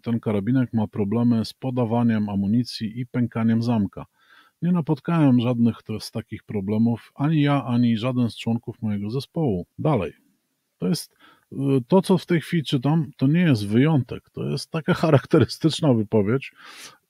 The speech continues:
ukraińskiego albo walczącego w siłach zbrojnych Ukrainy użytkownika karabinku Grot.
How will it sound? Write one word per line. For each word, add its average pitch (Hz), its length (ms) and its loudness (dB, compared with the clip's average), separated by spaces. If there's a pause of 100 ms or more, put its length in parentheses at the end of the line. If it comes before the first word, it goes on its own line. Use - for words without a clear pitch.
(160)
ukraińskiego 135 840 6
albo 104 180 2
walczącego 110 640 0
w - 60 -12
siłach 117 220 -2
zbrojnych 117 420 -2
Ukrainy 107 460 0
użytkownika 147 840 2
karabinku 110 580 -2
Grot. 82 300 -14